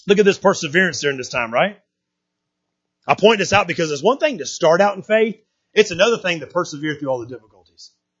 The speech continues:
These guys were wore out. They traveled twenty-five miles a day for three days in a row to get home. I can't imagine how tired they are at this point right now, still traveling and traveling faster because they know they have to catch what's ahead of them, right?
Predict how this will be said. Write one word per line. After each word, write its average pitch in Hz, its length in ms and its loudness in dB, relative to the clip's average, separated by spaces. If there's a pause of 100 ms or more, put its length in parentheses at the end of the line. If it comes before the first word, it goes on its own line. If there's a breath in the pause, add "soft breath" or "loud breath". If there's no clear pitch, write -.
(320)
These 403 160 2
guys 254 200 0
were 160 100 -2
wore 180 200 2
out. 156 80 2
They 214 80 0
traveled 190 300 -4
twenty-five 226 400 -2
miles 202 240 0
a 165 40 -14
day 180 240 -4 (140)
for 165 80 -8
three 208 240 0
days 208 220 4
in 185 80 -4
a - 20 -4
row 180 140 0
to 156 40 -2
get 147 140 -4
home. 120 260 -8 (520)
I 302 100 2
can't 339 200 0
imagine 220 300 -2
how 247 200 0
tired 220 320 -4
they 214 80 0
are 202 160 6
at 139 100 -8
this 240 180 0
point 196 360 -2 (160)
right 208 200 4
now, 214 140 0
still 262 360 -2
traveling 240 440 2 (160)
and 202 140 0
traveling 254 400 0
faster 262 540 0
because 185 260 -2
they 247 120 4
know 277 140 6
they 262 140 2
have 233 160 -2
to 175 100 -12
catch - 460 0 (180)
what's 233 240 2
ahead 208 320 0
of 175 80 -8
them, 156 160 -4
right? 196 300 0